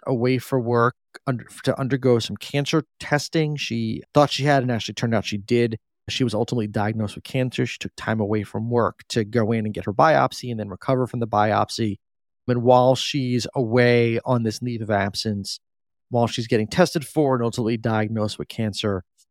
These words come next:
she's fired. The employer tells her, "It's, you know, it's not you, it's us. Your performance is fine, but we think you just need to," quote, "focus on your health."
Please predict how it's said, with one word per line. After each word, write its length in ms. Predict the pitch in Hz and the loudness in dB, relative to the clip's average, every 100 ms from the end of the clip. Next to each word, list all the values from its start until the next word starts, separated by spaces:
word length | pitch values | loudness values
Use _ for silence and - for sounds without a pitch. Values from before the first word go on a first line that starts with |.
| - | -12
she's 180 | - - | -10 -2
fired. 500 | 127 110 107 107 104 _ _ _ _ - | 2 2 2 0 -4 _ _ _ _ -6
The 40 | |
employer 380 | 120 - 127 113 | -6 0 0 0
tells 360 | - 110 104 - | -2 -2 -2 -2
her, 420 | 113 107 107 104 _ _ - | 0 2 2 0 _ _ -4
"It's, 720 | 123 110 110 117 - - 147 | -2 0 -2 -4 -8 -6 -2
you 60 | |
know, 120 | 120 | 0
it's 140 | 107 - | 0 0
not 200 | 123 147 | 0 2
you, 260 | 165 156 | 4 4
it's 120 | 147 151 | 4 6
us. 460 | 139 131 113 - | 6 6 2 -4
Your 100 | 131 | -6
performance 480 | - 110 127 120 - | -4 -4 -4 -4 -4
is 80 | 101 | -6
fine, 460 | - 113 110 107 | 0 0 2 0
but 160 | 104 82 | -2 -4
we 100 | 120 | -4
think 240 | - 117 - | -2 -4 -4
you 100 | 123 | -4
just 180 | 110 | -2
need 160 | 120 107 | -2 -4
to," 80 | 101 | -6
quote, 340 | - 117 113 | -4 -4 -2
"focus 480 | - - 110 113 - | -4 -4 -2 -2 -2
on 160 | 104 104 | -2 -2
your 140 | 95 | -4
health." 420 | - 98 - - | -4 -4 -6 -14